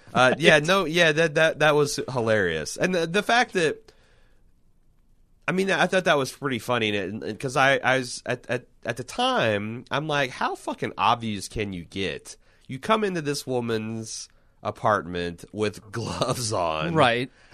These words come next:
Speaker 1: And you're shutting the lights off all the time. And I'm like,
Speaker 2: Yeah.
Speaker 1: at first I'm like, "What the hell is going on?" And then she, she pulls the gun,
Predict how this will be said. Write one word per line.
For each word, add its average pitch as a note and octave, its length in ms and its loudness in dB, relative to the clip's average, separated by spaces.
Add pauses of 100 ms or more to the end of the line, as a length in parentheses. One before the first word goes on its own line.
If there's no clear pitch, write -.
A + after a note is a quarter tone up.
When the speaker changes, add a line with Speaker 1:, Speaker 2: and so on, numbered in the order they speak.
Speaker 1:
And C3+ 140 0
you're C#3 80 2
shutting F#3+ 400 2
the G#3 100 0
lights B2 440 4
off F#2+ 280 2
all G2 160 2
the F2+ 100 -4
time. F2+ 600 -4
And B2 140 0
I'm C#3+ 160 2
like, D3 160 4
Speaker 2:
Yeah. C3 80 4
Speaker 1:
at C3+ 80 -4
first A3 220 -2
I'm F3+ 80 -4
like, C3+ 140 0
"What G3+ 280 -6
the E4+ 100 -2
hell C3 300 0
is C3 80 -4
going B2+ 260 -2
on?" D3 220 0
And A#2 100 -2
then B2 80 -2
she, A#2 160 -10 (400)
she A#2+ 140 -8
pulls A2 300 -2
the F2 100 -6
gun, E2+ 520 -2